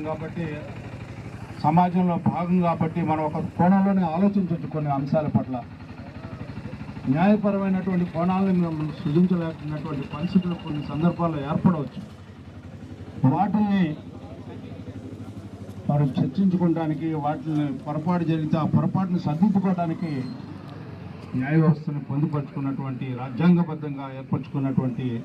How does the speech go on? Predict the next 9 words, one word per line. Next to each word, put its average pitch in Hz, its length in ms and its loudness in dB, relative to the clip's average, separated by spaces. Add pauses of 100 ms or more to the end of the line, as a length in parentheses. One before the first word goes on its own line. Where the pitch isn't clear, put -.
(560)
అంశాల 214 420 8
జోలికి 185 320 6
కూడా 170 220 6 (340)
వీళ్ళు 151 240 -6
రావటానికి 156 460 -2
ప్రయత్నించే 139 500 -4 (460)
పాలనని 156 380 0 (100)
మనం 131 200 6
చూస్తా 123 280 0